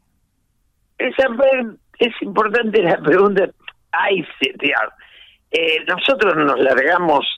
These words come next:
ah, en los setenta o en los sesenta, al sueño del hombre nuevo. El hombre nuevo era el desafío, era estar por encima de la codicia, de la ambición,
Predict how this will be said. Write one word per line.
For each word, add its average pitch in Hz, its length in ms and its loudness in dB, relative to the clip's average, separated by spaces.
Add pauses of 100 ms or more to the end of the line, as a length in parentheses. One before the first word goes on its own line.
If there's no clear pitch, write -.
(340)
ah, 120 520 0 (100)
en 123 140 -2
los 120 140 -2
setenta 131 720 -2 (200)
o 101 160 -2
en - 60 -4
los 101 160 -2
sesenta, 101 640 -2 (600)
al 131 160 2
sueño 202 400 4
del 127 140 4
hombre 123 320 2
nuevo. 117 540 0 (640)
El 156 220 0
hombre 196 320 2
nuevo 247 340 6
era 185 240 2
el 151 160 -4
desafío, 156 920 0 (520)
era 185 360 2 (120)
estar 180 360 -2
por 160 180 2
encima 165 440 2
de 143 120 2
la 139 160 2
codicia, 156 800 2 (320)
de 131 140 2
la 131 240 -2
ambición, 139 840 0